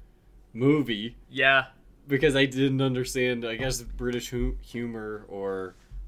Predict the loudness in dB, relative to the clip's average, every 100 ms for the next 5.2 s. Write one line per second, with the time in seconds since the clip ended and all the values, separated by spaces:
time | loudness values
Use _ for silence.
0 | -6 0 0 -2 -8 -10 -8 -12 -14 -20
1 | -2 0 0 -2 -6 -6 -4 -4 -4 -4
2 | -2 -2 -2 -4 -6 -10 -8 -6 -6 -6
3 | -8 -8 -10 -8 -4 -4 -4 -6 -4 -6
4 | -6 _ _ _ _ -6 -4 0 -2 -2
5 | -10